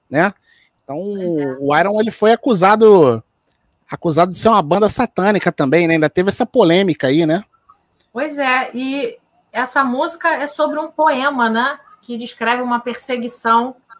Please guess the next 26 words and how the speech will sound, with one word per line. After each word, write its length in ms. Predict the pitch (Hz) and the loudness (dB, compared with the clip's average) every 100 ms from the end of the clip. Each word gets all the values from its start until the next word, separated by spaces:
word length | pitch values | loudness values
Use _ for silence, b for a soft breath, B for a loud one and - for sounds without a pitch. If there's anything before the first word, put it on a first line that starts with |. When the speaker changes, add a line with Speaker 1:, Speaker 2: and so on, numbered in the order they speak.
| _ _ _ _ | _ _ _ _
Speaker 2:
na 180 | 196 214 | -6 -4
floresta. 720 | 220 247 240 214 214 214 - | -4 -2 -2 0 -2 -4 -8
E 140 | 220 220 | -6 -6
o 60 | |
Steve 260 | 226 262 240 | -6 -6 -4
Harris 280 | 226 262 220 | -2 -2 -4
leu 200 | 233 269 | -2 -2
esse 160 | 269 | -4
poema 340 | 240 247 240 240 | -6 -4 0 0
na 120 | 226 | 0
época 200 | 302 254 | -2 -6
de 100 | 247 | -12
colégio 600 | - 254 226 233 277 247 | -2 0 2 0 0 -2
e 60 | 240 | -4
ele 140 | 254 | -4
ficou 300 | - 247 285 | -8 -4 -4
com 100 | 294 | -4
o 40 | 277 | -6
conceito 460 | 285 - 277 269 | -4 -4 -6 -2
na 120 | 269 | -2
cabeça. 480 | 277 277 233 247 247 | 0 -2 0 -4 -4
Então, 200 | 226 240 | -8 -2
a 60 | 247 | -2
letra 300 | 233 247 285 | -2 -6 -8
surgiu 400 | - 254 247 262 | -10 -10 -8 -4
daí. 360 | 294 254 240 | -2 0 -4